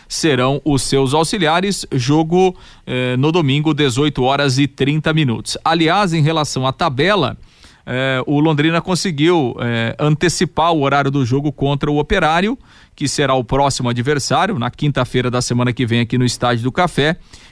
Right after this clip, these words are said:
Inicialmente o jogo estava marcado para as nove e meia, né? O Londrina fez um pedido à federação e aí houve um encaixe ali de grade de transmissão e a partida será às oito da noite. Então,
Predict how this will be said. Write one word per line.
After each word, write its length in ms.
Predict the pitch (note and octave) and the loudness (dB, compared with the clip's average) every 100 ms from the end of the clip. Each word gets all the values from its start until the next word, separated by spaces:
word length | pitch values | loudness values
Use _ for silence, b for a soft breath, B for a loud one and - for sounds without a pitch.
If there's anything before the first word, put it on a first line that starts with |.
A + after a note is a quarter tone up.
| B | B
Inicialmente 640 | F3 D#3 D#3+ C#3 C#3+ D3+ | 0 2 2 0 0 -2
o 40 | |
jogo 220 | B2+ C3+ | -2 -2
estava 240 | C3 C#3 C3 | -2 -2 0
marcado 400 | C3 B2 B2 - | 0 -2 -4 -4
para 140 | C3 | -2
as 100 | B2+ | 0
nove 300 | B2 C3 C3 | 0 2 2
e 20 | |
meia, 420 | F3+ D#3 E3 F#3 G3+ B B B | 2 4 4 2 0 B B B
né? 160 | B2 C3 | -2 2
O 60 | D3+ | 2
Londrina 560 | D3 B2+ C#3+ C#3 A#2+ | 2 2 2 0 -2
fez 260 | A2+ C#3+ C3+ | -2 -2 0
um 80 | C#3+ | 0
pedido 340 | C#3+ B2 C3 | 0 0 0
à 60 | B2 | 0
federação 640 | C3+ D#3 F#3+ - E3+ G#3 | 0 0 0 0 0 2
e 100 | E3+ | 2
aí 200 | C3 D3+ | 2 2
houve 240 | C#3+ C#3 | 2 0
um 40 | C3+ | -2
encaixe 540 | A#2+ B2+ D3 D#3+ - | -2 0 0 0 0
ali 160 | B2 C3+ | -2 0
de 100 | B2 | -2
grade 340 | A#2 C3 C3+ | -2 0 0
de 80 | A#2+ | -2
transmissão 680 | C3 B2+ A#2+ A2+ - D3+ F3+ B B B B | 0 0 0 -2 0 0 0 B B B B
e 80 | |
a 40 | C#3+ | -2
partida 360 | D3+ C3+ D#3 | 0 0 2
será 340 | D3 D3+ C#3 D3+ | 2 0 0 0
às 320 | D#3 C#3 - - | -2 -2 -4 -4
oito 400 | E3+ G#3 G#3 G3 | 0 2 0 -2
da 140 | F3 | -2
noite. 380 | C3+ A#2 G2+ - | -2 -4 -6 -14
Então, 320 | - C3 D3+ | -8 -4 -4